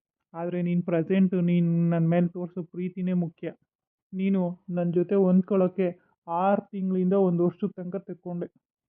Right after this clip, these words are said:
ನೀನ್ ನನ್ನನ್ ಅಕ್ಸೆಪ್ಟ್ ಮಾಡಕ್ಕೆ ಒಂದ್ ವರ್ಷ ಆಯ್ತು. ಅಲ್ಲಿವರೆಗೂ ಆರ್ ತಿಂಗ್ಳು ನನ್ ಹತ್ರ ಮಾತಾಡ್ತಾನೆ ಇರ್ಲಿಲ್ಲ.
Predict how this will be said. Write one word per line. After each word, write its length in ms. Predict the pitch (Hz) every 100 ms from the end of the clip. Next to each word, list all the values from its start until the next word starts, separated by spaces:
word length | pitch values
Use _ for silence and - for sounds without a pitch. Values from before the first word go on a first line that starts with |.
| _ _ -
ನೀನ್ 140 | 196 190
ನನ್ನನ್ 220 | 185 180
ಅಕ್ಸೆಪ್ಟ್ 380 | 175 - 214 196
ಮಾಡಕ್ಕೆ 560 | 180 180 190 175 175 _ _ -
ಒಂದ್ 240 | 185 180
ವರ್ಷ 240 | 175 - 214
ಆಯ್ತು. 380 | 185 170 170 - _ _ _ _ _
ಅಲ್ಲಿವರೆಗೂ 680 | 170 175 190 185 180 202 214 - _ 170
ಆರ್ 260 | 170 190
ತಿಂಗ್ಳು 300 | 202 190 190
ನನ್ 240 | 190 175 170
ಹತ್ರ 200 | 170 185
ಮಾತಾಡ್ತಾನೆ 720 | 170 170 180 185 165 175 185
ಇರ್ಲಿಲ್ಲ. 300 | 170 170